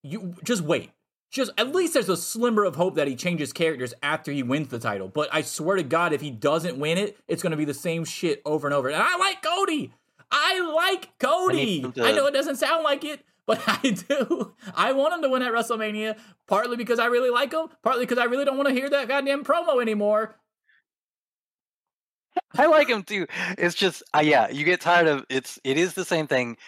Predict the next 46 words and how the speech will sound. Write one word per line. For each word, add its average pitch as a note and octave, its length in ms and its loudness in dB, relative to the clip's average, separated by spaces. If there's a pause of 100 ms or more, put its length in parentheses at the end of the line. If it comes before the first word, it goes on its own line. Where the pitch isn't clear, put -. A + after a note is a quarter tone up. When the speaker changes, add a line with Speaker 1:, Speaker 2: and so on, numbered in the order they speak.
(140)
Speaker 2:
You A#2+ 200 -10
want E3+ 240 2
the F3 80 -4
story D#3 340 0
to C#3 100 0
just C3 240 -4
be C#3+ 80 -8
done, A#2 320 0
so - 120 -6
they A2 80 0
move A#2+ 180 -2
on A#2+ 100 2
to A#2 60 -8
something A2+ 240 -6
else. G#2+ 220 0 (300)
Also, G#3+ 460 4
I D#3 80 6
want G#3 220 4
the E3+ 60 -6
Samoans, D#3 680 0
the C#3 120 0
whole B3+ 180 4
fucking - 280 0
family, C#3+ 360 -2 (320)
to - 80 -10
try E3+ 200 4
to E3 120 0
interfere D#3 300 -4
in D3 80 -2
the B2 60 -4
match, - 320 -6 (280)
so D3 220 0
that, C3 240 0 (340)
like, C#3+ 200 0
they G3 140 6
all B3+ 120 6
come A3+ 200 4
out A3 120 6
with G#3+ 100 2
Roman G#3 180 2
Reigns, G#3 200 0
Rikishi's G#3 420 -6
in G3+ 80 -4
there G3+ 140 -2
with G3 140 0
him G3 180 -8